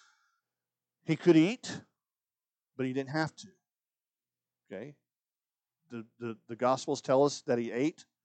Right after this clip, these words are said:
with the disciples, but he also says, "I, I don't, I don't need that." Okay? So he could enjoy that part of it, but he didn't have to. But he also what? He appeared in locked rooms. Okay, rooms without entrances. Suddenly he was there.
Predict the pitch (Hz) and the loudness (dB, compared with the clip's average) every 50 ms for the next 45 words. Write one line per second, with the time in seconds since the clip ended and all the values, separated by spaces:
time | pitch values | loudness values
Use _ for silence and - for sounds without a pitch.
0 | _ _ _ _ _ - 131 127 - 147 127 131 123 - 131 117 117 - - 160 | _ _ _ _ _ -8 -8 -8 -6 -8 -14 -10 -6 -2 0 0 0 -2 -6 -12
1 | 165 160 - - _ _ _ _ _ _ _ _ - 131 135 131 - 143 160 - | -12 -12 -16 -18 _ _ _ _ _ _ _ _ -6 -2 0 2 4 4 2 0
2 | 151 139 - 147 135 131 117 - _ _ _ - 117 110 113 113 110 107 _ _ | -2 -2 0 2 2 2 0 -4 _ _ _ -12 -10 -10 -10 -10 -12 -18 _ _
3 | 110 107 107 101 104 110 101 - 82 78 73 - _ - _ _ _ _ _ _ | -18 -18 -16 -18 -18 -20 -20 -20 -20 -20 -20 -20 _ -20 _ _ _ _ _ _
4 | _ _ _ _ _ _ _ _ _ _ _ _ _ - - 90 - - _ _ | _ _ _ _ _ _ _ _ _ _ _ _ _ -18 -16 -16 -16 -18 _ _
5 | _ _ _ _ _ _ _ _ _ _ _ _ - 127 117 107 123 123 - 151 | _ _ _ _ _ _ _ _ _ _ _ _ -6 -4 -4 -4 -4 -4 -2 -2
6 | 151 151 139 135 151 160 156 156 143 - - 135 127 131 143 156 156 143 135 135 | -2 -2 2 6 6 8 8 6 4 4 4 6 6 6 6 6 4 0 -2 -2
7 | 135 139 147 147 151 180 202 170 - - - - _ _ _ _ _ _ _ _ | -2 -2 -2 -4 -4 -2 -2 -4 -4 -8 -16 -20 _ _ _ _ _ _ _ _
8 | _ _ _ _ _ _ _ _ _ _ _ _ _ _ - 175 196 208 208 214 | _ _ _ _ _ _ _ _ _ _ _ _ _ _ 4 6 8 10 10 10
9 | 247 262 - - 233 208 196 214 262 269 - 139 156 196 202 196 180 - 208 240 | 10 10 8 8 8 10 10 10 10 10 8 6 2 0 0 0 0 0 -2 -2
10 | 247 233 233 220 220 226 220 220 - - 196 214 226 226 202 143 113 _ - - | 0 0 0 0 0 0 -2 -2 -2 -4 -6 -4 -4 -4 -6 -10 -14 _ -20 -20
11 | - - _ _ _ _ _ _ _ _ _ _ _ _ _ _ _ _ _ _ | -20 -20 _ _ _ _ _ _ _ _ _ _ _ _ _ _ _ _ _ _
12 | _ _ _ _ _ _ _ _ _ _ _ _ _ _ _ _ _ _ - 135 | _ _ _ _ _ _ _ _ _ _ _ _ _ _ _ _ _ _ -10 -8
13 | 143 160 147 139 160 185 190 175 165 208 180 170 170 170 180 196 190 - 165 135 | -6 -4 -2 0 0 0 0 -2 -2 2 4 6 6 4 2 -2 -8 -8 -10 -10
14 | - 120 113 104 - - 123 123 135 147 151 151 165 165 160 151 127 151 196 190 | -8 -8 -10 -10 -6 -2 -2 -2 -2 -2 -6 -4 -4 -2 -2 -2 0 0 0 0
15 | 147 104 82 | -2 -4 -8